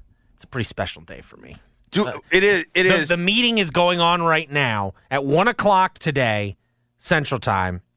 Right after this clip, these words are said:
Speaker 1: in Minneapolis, or I believe Bloomington, Minnesota, technically. Uh, the owners of the N F L sat down,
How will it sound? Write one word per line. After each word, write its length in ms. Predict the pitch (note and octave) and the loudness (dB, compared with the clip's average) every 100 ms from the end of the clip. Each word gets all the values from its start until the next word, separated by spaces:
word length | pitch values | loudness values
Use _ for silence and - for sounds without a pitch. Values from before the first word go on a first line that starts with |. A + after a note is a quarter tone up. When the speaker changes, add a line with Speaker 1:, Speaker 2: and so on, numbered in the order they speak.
| _ _ _ - | _ _ _ 0
Speaker 1:
in 180 | C#3 | 2
Minneapolis, 920 | D3 D3+ D3 C#3 A#2+ G#2 F#2 - - - _ _ _ | 4 2 2 0 0 -6 -6 -6 -8 -12 _ _ _
or 40 | A#2+ | 0
I 40 | |
believe 220 | B2 B2+ | 2 2
Bloomington, 640 | G2+ F3 F3 C#3 B2 A#2+ A#2+ | 2 2 2 0 -2 -2 0
Minnesota, 520 | A#2+ - A#2+ G#2 E2+ | 0 2 2 2 -2
technically. 640 | - G#2+ - - F2 D2+ _ _ _ _ _ _ - | -4 -4 -4 -12 -14 -18 _ _ _ _ _ _ 0
Uh, 260 | G#2+ G2+ - _ _ _ - | 2 2 -2 _ _ _ -6
the 220 | A#2+ C3 | 2 4
owners 340 | C#3+ D3+ C#3 | 4 4 0
of 80 | C#3+ | -2
the 140 | A#2+ B2 | 0 0
N 80 | |
F 140 | A#2 F#2 | 0 2
L 360 | A#2 G#2 F2+ _ _ _ _ | 2 2 -2 _ _ _ _
sat 400 | - - C#3 A2+ | -6 2 2 2
down, 460 | B2 A#2 A2 G#2 | 0 2 2 0